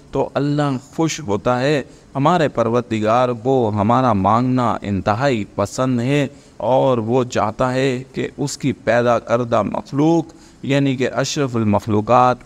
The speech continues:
हम इंसान उससे मांगते रहें, उसका हर वक्त शुक्र अदा करते रहें,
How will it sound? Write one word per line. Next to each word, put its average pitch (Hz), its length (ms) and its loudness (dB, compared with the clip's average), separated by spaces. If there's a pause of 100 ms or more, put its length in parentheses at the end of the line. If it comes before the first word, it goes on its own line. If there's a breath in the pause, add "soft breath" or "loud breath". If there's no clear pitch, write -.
हम 127 280 0 (100)
इंसान 107 640 2 (120)
उससे 120 360 -2
मांगते 117 540 0
रहें, 117 380 -4 (280 loud breath)
उसका 170 380 0
हर 151 240 0
वक्त 156 260 -2
शुक्र 143 460 -2 (100)
अदा 123 340 2
करते 117 400 0
रहें, 120 360 -2